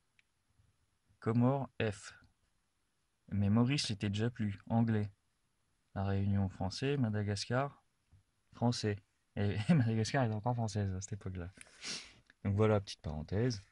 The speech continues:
Bassin de la Loire, les fleuves, les confluents.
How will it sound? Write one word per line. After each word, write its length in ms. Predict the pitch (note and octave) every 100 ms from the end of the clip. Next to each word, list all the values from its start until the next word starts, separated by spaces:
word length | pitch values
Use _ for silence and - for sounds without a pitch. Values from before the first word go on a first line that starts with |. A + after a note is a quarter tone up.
| - - - - - - - -
Bassin 320 | - G2 - F#2+
de 80 |
la 120 | F#2+ G#2+
Loire, 320 | C3+ F3+ F3+
les 140 | A#2
fleuves, 340 | G2+ - C#3 C#3
les 80 |
confluents. 680 | G2 F#2 - - C3+ G#3 B3+